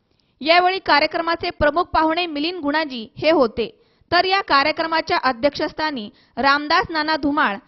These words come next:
हे होते. यावेळी मिलिंद गुणाजी यांनी शोरूमला भेट देऊन व्हर्गनच्या विविध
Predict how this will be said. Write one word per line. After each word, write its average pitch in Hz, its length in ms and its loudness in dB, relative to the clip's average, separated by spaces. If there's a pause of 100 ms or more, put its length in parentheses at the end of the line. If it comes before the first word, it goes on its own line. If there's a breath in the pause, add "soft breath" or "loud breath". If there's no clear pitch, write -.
(140)
हे 320 140 2
होते. 226 480 -2 (400)
यावेळी 359 500 2
मिलिंद 339 360 -4
गुणाजी 339 360 -2
यांनी 320 300 -2
शोरूमला 285 480 2
भेट 269 380 -2
देऊन 262 300 -2 (300 soft breath)
व्हर्गनच्या 320 640 2
विविध 311 280 -4